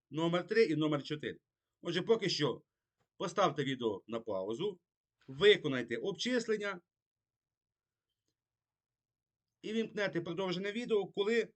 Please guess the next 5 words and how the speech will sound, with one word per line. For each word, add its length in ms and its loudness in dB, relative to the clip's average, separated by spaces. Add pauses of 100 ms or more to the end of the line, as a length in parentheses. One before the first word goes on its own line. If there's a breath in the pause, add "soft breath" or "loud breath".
будете 360 -2
готові 400 2
звіряти 520 2
свої 460 -8 (140)
відповіді. 420 -6